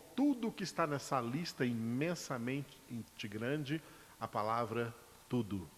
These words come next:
E tudo mais, tudo procede de Deus. Deus é o nosso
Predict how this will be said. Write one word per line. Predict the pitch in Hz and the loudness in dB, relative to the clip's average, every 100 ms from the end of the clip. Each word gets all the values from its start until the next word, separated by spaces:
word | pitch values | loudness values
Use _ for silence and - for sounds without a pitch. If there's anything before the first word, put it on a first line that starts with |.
| - - - - - | -20 -20 -20 -20 -4
E | 139 127 - - - | -4 -4 -8 -20 -2
tudo | 190 202 170 175 196 190 - | 0 0 -2 -2 -2 -6 -14
mais, | 90 95 95 92 85 85 - - - - | -6 -4 -2 -4 -6 -12 -14 -14 -14 -6
tudo | - 180 175 156 180 - | -2 -2 -2 -4 -6 -6
procede | 120 113 - - 113 113 104 104 | -6 -6 -8 -4 -2 -2 -4 -8
de | 98 101 | -8 -8
Deus. | 90 92 90 90 - - - | -8 -10 -10 -14 -16 -18 -18
Deus | - 117 117 123 135 139 151 - - - - - - | -2 2 4 4 0 -4 -6 -8 -8 -8 -10 -14 0
é | 123 120 123 127 123 - - - - | 4 4 2 -2 -8 -10 -18 -20 -10
o | 101 90 85 | -8 -8 -6
nosso | 95 110 113 113 - - - 113 | -2 -2 -4 -8 -10 -10 -8 -8